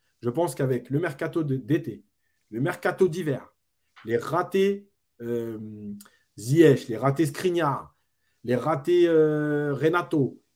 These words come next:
les ratés Soler, les rat-, voilà, à un moment donné, stop, les deux là, voilà, ok, vous avez pris votre oseille,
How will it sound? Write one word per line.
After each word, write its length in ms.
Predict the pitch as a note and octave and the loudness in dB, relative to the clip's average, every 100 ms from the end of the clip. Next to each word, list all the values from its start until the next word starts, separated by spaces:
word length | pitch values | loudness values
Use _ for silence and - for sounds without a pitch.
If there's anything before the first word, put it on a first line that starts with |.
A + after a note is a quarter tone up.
| - | -6
les 160 | B2 | -2
ratés 480 | B2+ D3+ D#3 E3 F3+ | 0 0 0 2 0
Soler, 420 | F3 F#3+ F3 D3 B2 | 2 0 0 -2 -2
les 100 | B2 | -4
rat-, 220 | C3+ D3+ - _ _ _ _ _ _ _ _ _ _ _ _ | -4 -4 -8 _ _ _ _ _ _ _ _ _ _ _ _
voilà, 300 | B2 A#2 - | -6 -6 -4
à 80 | D3 | 2
un 20 | F3+ | 6
moment 220 | G3+ F#3 | 6 6
donné, 460 | D#3+ D#3 F3+ G#3+ _ _ _ | 2 2 0 -4 _ _ _
stop, 540 | - - - A3 - - | -20 0 4 4 2 -8
les 160 | A2+ C3+ | 0 0
deux 200 | B2+ F#3 | 4 4
là, 240 | F3+ G3+ C#3+ | 4 0 -10
voilà, 300 | G#2+ A#2+ D3 | -10 -8 -8
ok, 260 | A2+ G#2 | -8 -2
vous 200 | D3 C3 | 0 0
avez 80 | A#2 | -2
pris 160 | G#2+ F3 | -2 0
votre 260 | E3 - | 0 -2
oseille, 460 | D3+ C#3+ E3+ G#3 G3+ | -2 0 0 -2 -8